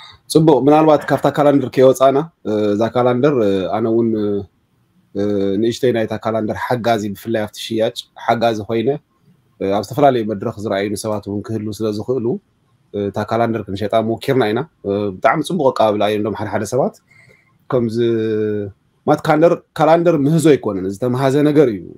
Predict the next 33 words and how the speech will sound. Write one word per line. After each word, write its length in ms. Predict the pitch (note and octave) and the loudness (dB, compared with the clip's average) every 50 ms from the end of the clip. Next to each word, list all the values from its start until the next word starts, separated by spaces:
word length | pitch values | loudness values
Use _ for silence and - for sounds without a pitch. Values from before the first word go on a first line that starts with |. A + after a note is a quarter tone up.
| F#2 F#2+ | -14 -10
ናይ 140 | G2+ A2 A#2+ B2 | -8 -4 -2 0
ባዕልኻ 300 | B2+ - B2 C3 A#2+ C3+ B2+ | 2 2 2 2 2 2 2
ኢኻ 120 | B2+ A#2 A#2 G2+ | 2 0 -2 -6
ተእትወሉ 360 | G2 G#2 G2 F2+ G#2+ G#2+ G#2 G#2 | -8 -10 -10 -8 -8 -6 -6 -6
ዘለኻ 260 | G#2 A2 G#2+ G#2 G2 G#2 | -6 -6 -6 -6 -6 -6
እምበር 220 | A2 A#2 C#3 E3 D#3 | -6 -4 -4 -4 -2
ምሂዝካዮ 480 | C3 B2+ C3 C3+ B2 A#2 C3+ B2+ B2+ B2 | -2 -2 -2 -4 -4 -2 -2 0 0 0
ኣይኮነን። 400 | A#2 G#2 - A#2 G#2+ G#2+ G#2+ G#2+ | 0 -2 -6 -8 -6 -6 -6 -8
ብርግፅ 300 | G2 A2+ G#2+ G2+ C3+ - | -8 -8 -8 -8 -8 -8
ከም 160 | - B2 A2+ G#2 | -8 -10 -10 -6
ዝበልካዮ 400 | A2+ A2+ G#2 - - B2+ C3+ C#3 C3+ | -6 -6 -6 -4 -2 0 0 0 0
ግን 160 | C#3 C#3 - C#4+ - _ _ _ _ _ _ _ _ _ _ _ _ _ - | 2 2 0 0 -2 _ _ _ _ _ _ _ _ _ _ _ _ _ -12
እቲ 140 | G#2+ - C#3 C#3 C3 C3 C3 B2+ B2 B2 A#2+ | -8 -4 -2 0 2 2 2 2 2 0 0
ታሪኹም፣ 560 | - A#2+ A#2+ B2+ C3 A#2 - D3 D3+ D3 D#3 D#3+ D#3 D3+ D3 D3 C#3 C3+ C3+ | 0 -2 -2 -2 -2 -4 -2 -2 0 0 2 2 2 2 2 2 0 -2 -4
እ፣ 120 | B2 A#2 A#2 A2+ G#2+ G#2+ G#2 G2+ G2 | -6 -8 -8 -8 -8 -8 -8 -8 -8
ዘረባኹም 520 | G#2 A2+ A#2 A#2+ A#2+ B2+ B2+ - C#3 C#3+ C#3 | -6 -4 -2 -2 0 -2 -2 -2 -2 -2 -2
ይኹን 280 | C3+ A#2 C3+ C#3 C#3 C3+ C3+ C3 | -2 -2 -2 -2 -2 -2 -2 -4
ቋንቋኹም 440 | - - G#2+ G#2+ G2+ A#2 A#2 C3+ C3 B2 | -4 -4 -4 -4 -4 -4 -4 -2 -2 -2
ማንነትኩም 540 | A#2 A#2 A#2+ B2 C3 B2+ - - C#3 C3 C3 - | -2 -2 -2 -2 -2 -2 -4 -6 -8 -8 -8 -8
ኩሉ 340 | - - D#4+ D#4 D#4 D4 C4+ B3+ F#3+ C3 A#2+ A2 | -4 -2 -2 0 0 0 -2 -2 -2 -2 -2 -2
ኣብ 140 | - A#2 | -4 -6
ትሕቲ 200 | - - - - C3 | -6 -8 -8 -2 0
መሬት 220 | C#3 C3 B2+ B2 | 2 2 2 0
ክቕበር 320 | - - - A#2 A#2 B2+ B2+ | -2 -8 -10 -4 0 0 0
እዩ 100 | B2 A#2 | 0 0
ተባሂሉስ 520 | A#2+ A#2+ B2 A#2+ B2+ B2+ C3+ D3+ C#3 - - - _ _ _ _ _ _ _ _ _ _ _ _ _ | -2 -2 -2 -2 -2 -2 -4 -4 -8 -10 -14 -20 _ _ _ _ _ _ _ _ _ _ _ _ _
ብተቓራኒዩ 640 | A#2 A#2 - C#3 D3+ D#3 D#3 D#3 D3+ C#3+ C3+ A#2+ A#2+ A2 | -8 -6 -4 0 2 4 4 6 6 6 4 4 2 0
ዓብልካ 380 | F#2+ G2 A#2+ C3 C3 A#2+ A#2 A#2+ A2+ | 2 2 2 2 2 0 -2 -4 -6
ምውፃእ፣ 420 | A2 A#2 A2+ G#2 - A2+ G#2 G2+ G2 - _ | -6 -6 -8 -6 -6 -6 -6 -6 -8 -10 _
እ፣ 120 | _ F2+ G2 G2 G2 G2 G2 | _ -16 -14 -14 -12 -12 -12
ዘሐጉስ 360 | G2+ - - A#2 G2+ G#2 G2 | -10 -8 -8 -8 -8 -8 -8
ነገር 260 | A2 A2 G#2 G#2 G#2 G#2 | -6 -6 -4 -4 -4 -4
እዩ። 140 | G2+ F#2+ | -4 -6